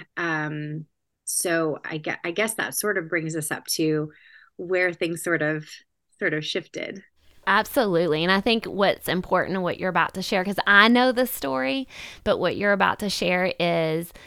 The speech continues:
Speaker 2: women can change their purpose. And sometimes your purpose finds you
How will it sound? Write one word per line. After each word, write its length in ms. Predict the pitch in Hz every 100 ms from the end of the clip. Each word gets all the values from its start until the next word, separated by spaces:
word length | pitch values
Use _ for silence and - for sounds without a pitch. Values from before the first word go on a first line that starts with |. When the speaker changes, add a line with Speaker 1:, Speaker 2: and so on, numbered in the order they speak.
| - - _ -
Speaker 2:
women 360 | 196 220 247 294
can 200 | 311 277
change 760 | - - 196 196 190 - - -
their 180 | 180 175
purpose. 640 | - - 190 - 80 185
And 200 | - 185
sometimes 440 | 196 214 247 269 233
your 120 | 202
purpose 500 | - 196 - 196 -
finds 420 | 196 165 165 165
you 360 | 135 170 254